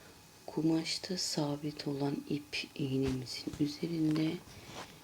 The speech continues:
İğnemizde sabit olan ip iğnemizin altından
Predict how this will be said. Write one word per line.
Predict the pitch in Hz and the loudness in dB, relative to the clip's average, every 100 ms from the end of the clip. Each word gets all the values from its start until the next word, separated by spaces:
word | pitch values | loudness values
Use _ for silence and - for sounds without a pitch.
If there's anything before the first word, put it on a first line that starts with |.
| - - - - - - | -16 -16 -18 -18 -18 -2
İğnemizde | 185 180 180 180 160 147 - 139 | 6 6 6 4 4 2 0 -2
sabit | - - 139 135 143 - - | -2 0 0 -2 -4 -6 -4
olan | 147 131 131 131 - | 0 0 0 -2 2
ip | 151 147 - - - - | 2 2 -4 -8 -8 -4
iğnemizin | 170 160 156 143 139 135 - - - | 2 4 6 6 4 0 -4 -6 -4
altından | 139 143 143 - - 139 - 156 | -4 -4 -6 -8 -6 -6 -4 -6